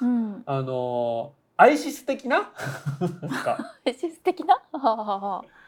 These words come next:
Speaker 2: その、個々に、えー、中ボスみたいなリーダーがいて、
Speaker 1: うん。
Speaker 2: えー、それぞれ、まあ、横のつながりでつながってると。つまり、
Speaker 1: うん。
Speaker 2: なんか幸福を追求する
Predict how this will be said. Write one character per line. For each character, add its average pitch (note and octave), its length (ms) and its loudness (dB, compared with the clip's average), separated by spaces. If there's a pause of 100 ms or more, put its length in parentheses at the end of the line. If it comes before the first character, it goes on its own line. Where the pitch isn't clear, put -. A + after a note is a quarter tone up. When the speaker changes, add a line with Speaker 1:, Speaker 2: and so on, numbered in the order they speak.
(400)
Speaker 2:
そ - 60 -8
の、 D3+ 840 0
個 D#4 240 10
々 G#3+ 40 8
に、 F#3+ 460 0
え C#3 400 0
ー、 - 20 -14
中 G3 160 4
ボ F#3 140 6
ス F#3 140 -2
み D#3+ 120 -4
た C#3 80 0
い A#2 80 -2
な A2+ 100 -8
リ C3+ 180 -6
ー - 20 -4
ダ G#2 140 -6
ー - 20 -10
が G2 120 -10
い G2+ 100 -14
て、 G#3+ 380 10
Speaker 1:
う A3 40 -2
ん。 A#3 260 2
Speaker 2:
え C#3 120 0
ー、 C#3 40 0
そ E3 80 0
れ F#3 80 2
ぞ F3+ 140 2
れ、 A#3 240 6 (120)
ま C#3 100 -4
あ、 - 20 -2
横 C3+ 260 -4
の C3+ 140 -2
つ C3+ 100 -10
な B2 140 0
が A#2 120 0
り A#2 80 -6
で G#2+ 120 -14
つ A#2+ 80 -14
な A2 100 -10
が G2+ 60 -8
っ - 80 -14
て - 80 -12
る G#2+ 80 -16
と。 - 160 -20
つ - 100 -12
ま F#3 100 2
り、 G3 260 -2
Speaker 1:
う - 40 -6
ん。 A3 400 -4
Speaker 2:
な F#3+ 80 -4
ん G3+ 40 -6
か C3+ 420 4
幸 A#3 220 10
福 A#3 260 0
を G#3 100 8
追 G#3 300 -2
求 G#3 300 4
す G3+ 140 2
る F#3+ 360 2